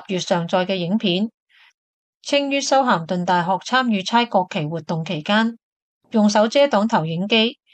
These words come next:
以阻止一名日本學生展示台灣青天白日滿地紅旗圖片，並聲稱覺得做了一生都會自豪嘅事情。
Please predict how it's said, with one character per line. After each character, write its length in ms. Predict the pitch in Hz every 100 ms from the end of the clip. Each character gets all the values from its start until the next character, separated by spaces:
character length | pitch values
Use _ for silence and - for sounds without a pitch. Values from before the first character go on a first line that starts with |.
| _ _
以 140 | 214 214
阻 220 | 208 240
止 160 | 226
一 160 | 220 254
名 240 | 226 156
日 100 | 170 165
本 180 | 180 220
學 140 | 196
生 380 | 151 214 220 226 _ _ _
展 200 | - 220
示 220 | 262 220
台 140 | 190 190
灣 280 | 160 220 233
青 240 | 262 254
天 220 | 269 254
白 160 | 233 190
日 140 | 190 190
滿 240 | 185 180
地 100 | 190 175
紅 240 | 180 151 151
旗 180 | 165
圖 200 | 151 160
片， 320 | 147 170 190 277 _ _ _ _ _ _ _ _ _ _ _ _
並 180 | - 190
聲 220 | 185 247
稱 280 | 247 240 262
覺 140 | 233 202
得 80 | 262
做 260 | 254 214 185
了 140 | 190
一 140 | 226 247
生 240 | 247 233
都 180 | 240 233
會 140 | 196
自 260 | 185 175 180
豪 80 | 151
嘅 180 | 165
事 200 | 175 180
情。 340 | 156 175 156